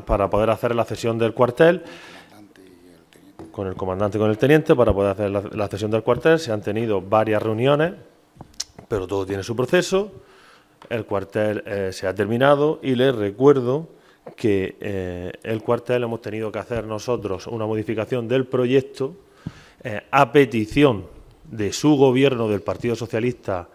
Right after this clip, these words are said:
eh, estatal, del gobierno de España, porque no cumplía determinadas condiciones de seguridad y porque no tenía, por ejemplo, entre otras cosas,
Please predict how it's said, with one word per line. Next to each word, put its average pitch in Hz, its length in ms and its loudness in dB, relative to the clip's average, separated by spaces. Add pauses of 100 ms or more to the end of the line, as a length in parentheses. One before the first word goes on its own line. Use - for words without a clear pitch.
(400)
eh, 92 1000 -6 (180)
estatal, 147 580 4
del 120 140 2
gobierno 92 320 -2
de 107 60 0
España, 160 520 0 (480)
porque 170 480 4
no 139 220 0
cumplía 135 400 4
determinadas 110 520 2
condiciones 123 500 0
de 143 100 4
seguridad 135 560 2 (200)
y 117 120 -8
porque 101 300 -8
no 104 100 -6
tenía, 110 240 -2
por 107 160 -2
ejemplo, 120 260 -2
entre 98 140 -4
otras 98 200 -2
cosas, 113 380 -2